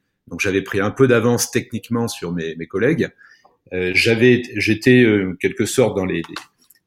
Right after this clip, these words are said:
les majors de ma promo en radio, puisqu'à l'époque on avait vraiment segmenté les, les, les spécialités, euh, ce qui serait une bêtise aujourd'hui, mais il y a trente ans c'était comme ça, on faisait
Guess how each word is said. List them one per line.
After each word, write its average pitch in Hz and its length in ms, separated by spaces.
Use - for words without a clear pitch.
les 90 160
majors 107 380
de 101 60
ma 90 120
promo 107 360
en 98 80
radio, 113 400
puisqu'à - 260
l'époque 117 280
on 101 60
avait 87 200
vraiment 101 400
segmenté 98 680
les, 80 160
les, 92 280
les 95 120
spécialités, 117 840
euh, 85 400
ce - 160
qui - 100
serait - 200
une 90 100
bêtise 95 340
aujourd'hui, 101 340
mais 107 100
il 87 60
y 87 60
a 87 40
trente 87 260
ans 110 80
c'était 95 260
comme 85 160
ça, 95 200
on 92 100
faisait 92 220